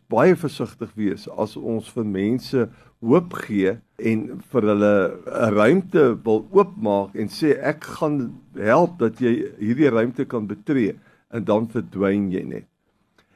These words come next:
Ek dink die B-gedeelte wat jy op die tafel sit, dat 'n mens baie keer in gesprekke sit en dit gaan oor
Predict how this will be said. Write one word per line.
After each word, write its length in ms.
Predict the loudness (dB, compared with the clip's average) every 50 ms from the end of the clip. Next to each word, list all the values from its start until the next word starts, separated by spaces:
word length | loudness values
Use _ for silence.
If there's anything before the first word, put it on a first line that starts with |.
| _ _
Ek 140 | -2 0 2
dink 180 | 4 2 4 4
die 80 | 2 0
B-gedeelte 840 | 2 4 6 8 8 8 6 4 0 2 2 2 2 2 2 -2 -2
wat 180 | 0 -2 -2 0
jy 80 | -2 -2
op 160 | -2 -4 -6
die 140 | -8 -10 -6
tafel 380 | -4 -4 -2 -2 -4 -6 -10 -10
sit, 200 | -8 -8 -4 -2
dat 160 | -2 0 0
'n 80 | 2
mens 160 | 2 2 0 0
baie 300 | 0 2 4 4 2 2
keer 260 | 0 0 0 0 0
in 80 | -4
gesprekke 680 | -6 -8 -10 -10 -10 -4 -2 -2 -2 -2 -4 -6 -8 -8
sit 260 | -6 -6 -6 -8 -8 -8 _ _ _ _ _ _ _ -2
en 80 | -2
dit 120 | -2 0 0
gaan 240 | 0 0 2 2
oor 120 | 0 -2